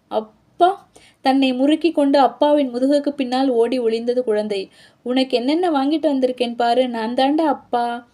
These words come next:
எங்க சொல்லு, அப்பா." பாசத்தின் புழுக்கம் தாங்காமல் அந்த இடத்தை விட்டு வெளியேறிய குழந்தை அம்மி அரைத்து கொண்டிருந்த பாட்டியின் முந்தானைக்குள் முகம் புதைத்தது.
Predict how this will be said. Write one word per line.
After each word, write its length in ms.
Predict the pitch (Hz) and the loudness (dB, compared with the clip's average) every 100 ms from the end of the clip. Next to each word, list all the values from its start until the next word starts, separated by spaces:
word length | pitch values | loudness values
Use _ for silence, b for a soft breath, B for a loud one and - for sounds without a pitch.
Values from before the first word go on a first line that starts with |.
| _ | _
எங்க 320 | 240 262 330 | -6 0 0
சொல்லு, 500 | 339 311 311 349 392 359 | 0 2 2 2 0 -6
அப்பா." 760 | 220 214 _ _ 392 415 427 _ b b b b - | -8 -10 _ _ -2 -2 -2 _ b b b b 0
பாசத்தின் 580 | 254 311 359 349 311 277 | 2 4 2 2 0 0
புழுக்கம் 420 | 269 285 320 302 | 0 0 -2 -2
தாங்காமல் 480 | 285 277 269 277 285 | 0 0 0 0 0
அந்த 200 | 240 226 | -2 -2
இடத்தை 340 | 233 269 302 | -2 -2 -2
விட்டு 220 | 269 277 | -2 -2
வெளியேறிய 500 | 247 233 269 277 262 | -2 0 0 0 0
குழந்தை 580 | 254 226 240 254 262 - B B B | 0 -2 0 2 2 0 B B B
அம்மி 340 | 233 277 339 320 | -4 0 2 2
அரைத்து 300 | 269 262 269 | 2 0 -4
கொண்டிருந்த 480 | 247 254 247 240 | 0 2 2 0
பாட்டியின் 540 | 233 240 254 294 269 233 | 0 0 0 -2 -4 -4
முந்தானைக்குள் 520 | 233 269 277 262 247 | -2 0 0 0 -2
முகம் 260 | 220 240 240 | -2 -6 -4
புதைத்தது. 560 | 226 220 214 208 202 | -2 -2 -2 -4 -6